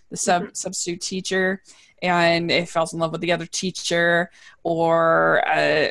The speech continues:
Speaker 1: the one where the promposal one with Andrew
Speaker 2: Oh, that
Speaker 1: Walker.
Speaker 2: was so
Speaker 1: That
Speaker 2: cute.
Speaker 1: would have, that would have been a good one. That kind of a story involving students in school. That just makes
Speaker 2: I
Speaker 1: sense.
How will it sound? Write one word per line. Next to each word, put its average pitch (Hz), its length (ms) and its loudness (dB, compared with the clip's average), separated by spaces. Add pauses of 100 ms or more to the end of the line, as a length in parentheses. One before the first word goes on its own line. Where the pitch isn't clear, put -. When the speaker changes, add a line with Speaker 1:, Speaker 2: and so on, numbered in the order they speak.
Speaker 1:
the 190 80 0
one 180 420 0 (160)
where 180 260 0
the 170 140 -4
promposal 170 720 -2
one 175 520 0 (220)
with 165 140 -4
Andrew 165 220 -2
Speaker 2:
Oh, 160 60 0
that 160 260 2
Speaker 1:
Walker. 262 160 0
Speaker 2:
was 160 260 -2 (160)
so 220 200 4
Speaker 1:
That 175 160 4
Speaker 2:
cute. 226 140 -2
Speaker 1:
would 196 100 -4
have, 190 120 0 (360)
that 175 220 2
would 202 120 4
have 190 80 2
been 208 160 4
a 208 40 0
good 202 220 2
one. 202 400 2 (240)
That 196 300 0
kind 220 400 0
of 196 100 0
a 202 40 -2
story 196 500 0
involving 175 720 -2
students 165 540 -8
in 143 100 -14
school. 165 480 -6 (220)
That 151 160 -6
just 160 220 -4
makes 277 180 -2
Speaker 2:
I - 100 -6
Speaker 1:
sense. - 320 -10